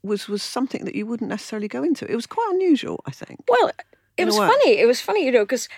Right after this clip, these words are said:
Speaker 2: I look back and when I lived in Indiana, um,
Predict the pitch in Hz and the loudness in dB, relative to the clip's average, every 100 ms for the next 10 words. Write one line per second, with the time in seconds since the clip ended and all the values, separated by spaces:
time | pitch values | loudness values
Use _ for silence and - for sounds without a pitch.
0 | - 262 330 392 269 233 233 185 175 247 | -2 2 2 2 2 2 0 -4 0 2
1 | 277 226 208 185 185 175 170 160 - _ | 4 4 2 2 2 2 0 -2 -6 _
2 | _ - - - - _ - 175 165 143 | _ -16 -16 -18 -20 _ -4 0 0 -2